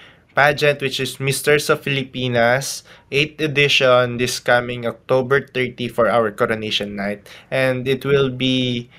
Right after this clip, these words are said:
streaming on K T X Live. Uh, meron po siyang bayad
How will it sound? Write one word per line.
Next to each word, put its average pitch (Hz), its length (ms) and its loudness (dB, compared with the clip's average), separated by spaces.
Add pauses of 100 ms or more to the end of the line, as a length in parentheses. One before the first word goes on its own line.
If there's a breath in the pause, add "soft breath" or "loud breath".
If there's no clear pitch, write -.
streaming 165 640 0
on 123 320 6
K 147 240 0
T 139 240 -8
X 135 320 0
Live. 127 640 2
Uh, 107 400 -6 (320 loud breath)
meron 147 400 4
po 147 160 -2
siyang 117 1040 0
bayad 120 720 2